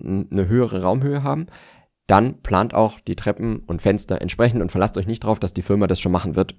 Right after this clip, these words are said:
weil in aller Regel machen sie es nicht. So, dann haben wir die Schiebetür vor der Wand laufend. Habe ich auch immer wieder, wo mir Leute sagen, "Nie mehr würde ich eine vor der Wand laufende Schiebetür machen."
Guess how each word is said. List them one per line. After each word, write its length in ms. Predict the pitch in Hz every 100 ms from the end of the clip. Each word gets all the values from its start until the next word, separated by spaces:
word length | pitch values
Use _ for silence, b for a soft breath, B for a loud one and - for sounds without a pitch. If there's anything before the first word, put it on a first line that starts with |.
| _
weil 120 | 80
in 100 | 78
aller 240 | - 90
Regel 220 | 92 87 85
machen 200 | - 76
sie 100 | 85
es 100 | -
nicht. 240 | - - _ _ _ _ b b b b b b b b b _ _ -
So, 760 | 90 90 165 165 104 78 53 50
dann 160 | 127 156
haben 80 |
wir 60 | 160
die 100 | 147
Schiebetür 600 | - 190 196 - 175 160
vor 300 | - 165 170
der 140 | 147
Wand 220 | 123 110 92
laufend. 440 | 90 85 80 - B B B
Habe 160 | - 131
ich 100 | 131
auch 160 | 127 -
immer 320 | 160 175 165
wieder, 500 | 139 143 139 135 131
wo 60 | 113
mir 120 | 113
Leute 240 | 120 123
sagen, 380 | 113 117 120 120 b b -
"Nie 460 | 104 120 156 165 143
mehr 420 | 117 120 123 120
würde 220 | 98 101
ich 140 | 95 -
eine 100 | 90
vor 220 | - 135
der 100 | 123
Wand 300 | 104 107 -
laufende 340 | 95 95 92
Schiebetür 380 | 87 151 151 131
machen." 320 | 123 120 123